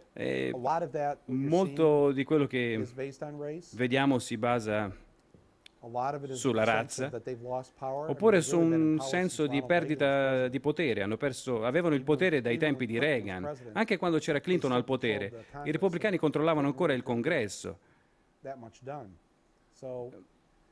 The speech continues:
Speaker 2: so they, I think they have a real
Speaker 1: Eh,
Speaker 2: sense
Speaker 1: quindi
Speaker 2: that
Speaker 1: c'è
Speaker 2: they've
Speaker 1: un
Speaker 2: completely
Speaker 1: vero
Speaker 2: lost
Speaker 1: senso di
Speaker 2: and the
Speaker 1: perdita
Speaker 2: country's
Speaker 1: di
Speaker 2: been turned
Speaker 1: potere.
Speaker 2: over
Speaker 1: Eh,
Speaker 2: to the
Speaker 1: l'impressione
Speaker 2: likes
Speaker 1: che
Speaker 2: of
Speaker 1: il
Speaker 2: Barack Obama
Speaker 1: paese
Speaker 2: and
Speaker 1: sia
Speaker 2: Michael
Speaker 1: stato
Speaker 2: Moore. And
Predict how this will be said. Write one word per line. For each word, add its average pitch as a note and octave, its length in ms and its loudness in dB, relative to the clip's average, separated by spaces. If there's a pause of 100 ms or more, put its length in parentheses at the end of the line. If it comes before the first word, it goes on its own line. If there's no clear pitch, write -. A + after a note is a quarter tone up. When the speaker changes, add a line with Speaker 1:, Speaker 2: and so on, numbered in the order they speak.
(420)
Speaker 2:
so - 180 -14
they, D3+ 200 -8
I D3+ 120 -8
think D#3+ 160 -14
they D3 120 -6
have C#3 100 -8
a C3 80 -8
real C3+ 240 -4
Speaker 1:
Eh, C3+ 60 -4
Speaker 2:
sense A#2+ 160 -6
Speaker 1:
quindi F#3+ 240 0
Speaker 2:
that E3+ 80 -2
Speaker 1:
c'è F3 100 2
Speaker 2:
they've D3+ 120 4
Speaker 1:
un C#3 80 4
Speaker 2:
completely B2+ 220 -10
Speaker 1:
vero F3+ 280 4
Speaker 2:
lost C#3 140 -2
Speaker 1:
senso D#3 420 2
di A#2+ 100 -2
Speaker 2:
and B2 80 -4
the C3 80 2
Speaker 1:
perdita A#2+ 420 0
Speaker 2:
country's G2+ 300 0
Speaker 1:
di A#2 100 -2
Speaker 2:
been A2 180 0
turned G#2 220 0
Speaker 1:
potere. G2 140 -4
Speaker 2:
over C#3+ 380 -8 (180)
Speaker 1:
Eh, F2+ 80 -14
Speaker 2:
to F#2 840 -18
the G#2+ 60 -10
Speaker 1:
l'impressione C3 520 2
Speaker 2:
likes C3 80 0 (140)
Speaker 1:
che B2+ 140 0
Speaker 2:
of B2 260 -8 (420)
Speaker 1:
il A#2+ 320 -4
Speaker 2:
Barack B2+ 380 -6
Obama C3+ 160 4
Speaker 1:
paese C3 420 4
Speaker 2:
and A2+ 80 0
Speaker 1:
sia A#2+ 180 -2
Speaker 2:
Michael A#2+ 80 2
Speaker 1:
stato C3 360 0
Speaker 2:
Moore. A#2 340 2 (1040)
And D#3 200 -8